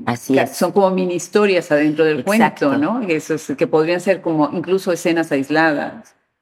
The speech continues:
Speaker 2: que se me hace muy interesante. Pero antes platícame de Roberto Aglen.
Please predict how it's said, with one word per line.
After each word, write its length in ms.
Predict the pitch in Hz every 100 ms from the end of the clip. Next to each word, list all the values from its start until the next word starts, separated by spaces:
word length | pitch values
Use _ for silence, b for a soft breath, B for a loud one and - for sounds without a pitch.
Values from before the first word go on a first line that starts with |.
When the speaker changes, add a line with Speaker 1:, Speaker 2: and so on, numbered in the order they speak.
| _ -
Speaker 2:
que 80 | 156
se 140 | 156
me 80 | 147
hace 180 | 147 151
muy 200 | 151 151
interesante. 760 | 147 135 135 151 147 147 - B B
Pero 160 | - 269
antes 240 | 302 311
platícame 720 | - 233 240 233 240 226 214 202
de 120 | 185
Roberto 460 | 165 160 156 165 -
Aglen. 380 | 139 131 135